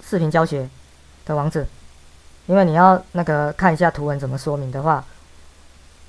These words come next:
YouTube 的视频下方的注解，点一下这个连结，就到这个图文教学页面。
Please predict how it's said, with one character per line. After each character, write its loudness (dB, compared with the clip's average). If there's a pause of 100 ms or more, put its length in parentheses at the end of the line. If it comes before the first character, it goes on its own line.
(120)
YouTube 0
的 0 (160)
视 -2
频 -4 (300)
下 4
方 0
的 -4
注 -2
解， -8 (440)
点 -6
一 -4
下 -2
这 -2
个 -4
连 -4
结， -8 (760)
就 -2
到 0
这 -4
个 -4
图 -8
文 -2
教 -2
学 -6
页 -2
面。 -4